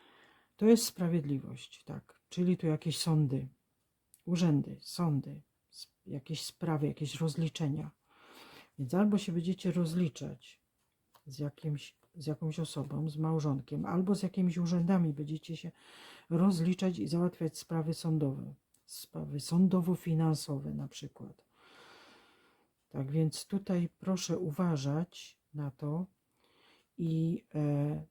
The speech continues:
tu jest taka rada, abyście robili wszystko zgodnie z prawem, abyście nic nie kombinowali, dlatego że wtedy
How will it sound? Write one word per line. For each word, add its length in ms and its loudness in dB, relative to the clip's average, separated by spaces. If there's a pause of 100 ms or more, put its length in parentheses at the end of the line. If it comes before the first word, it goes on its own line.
(140)
tu 100 0
jest 280 -2
taka 280 -2
rada, 400 0 (120)
abyście 420 -2
robili 320 4
wszystko 420 -2
zgodnie 380 4
z 60 -10
prawem, 480 -4 (880)
abyście 260 -2
nic 260 4
nie 120 2
kombinowali, 1120 0
dlatego 380 -6
że 160 -4
wtedy 560 -2